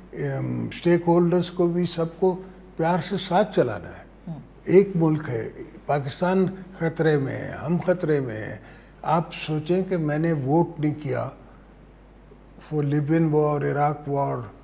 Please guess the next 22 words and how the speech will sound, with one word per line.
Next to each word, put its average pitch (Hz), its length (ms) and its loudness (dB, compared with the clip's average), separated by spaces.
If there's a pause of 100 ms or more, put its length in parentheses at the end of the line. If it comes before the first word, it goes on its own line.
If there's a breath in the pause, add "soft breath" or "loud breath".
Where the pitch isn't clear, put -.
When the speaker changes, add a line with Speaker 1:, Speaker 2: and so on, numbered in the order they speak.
(260)
Speaker 1:
Syrian 147 520 -2
war। 107 440 -8
Speaker 2:
हम्म। 180 140 -2 (960)
Speaker 1:
तो 151 100 -2
मुझे 160 680 2
एक 156 260 -2 (380)
दोस्त 185 440 0
मुल्क 165 160 2
के 147 280 -2
बाच-, 127 360 -4
अ, 127 320 -8 (440 loud breath)
बादशाह 156 340 2
ने 185 160 2
भी 175 140 0
कहा 170 360 4
और 165 320 4
एक 139 120 0
president 143 600 -2
ने 156 180 2
भी 139 120 0
कहा 143 220 2
कि 131 220 -4